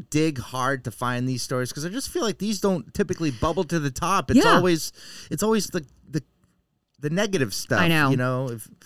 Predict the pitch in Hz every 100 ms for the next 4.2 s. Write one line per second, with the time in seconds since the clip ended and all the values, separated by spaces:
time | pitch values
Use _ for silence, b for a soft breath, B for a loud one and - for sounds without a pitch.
0 | - - 214 214 240 247 269 262 247 -
1 | 214 202 196 190 190 190 - B B B
2 | - 170 165 160 156 151 151 147 _ _
3 | _ 175 269 466 247 175 175 165 156 151
4 | 139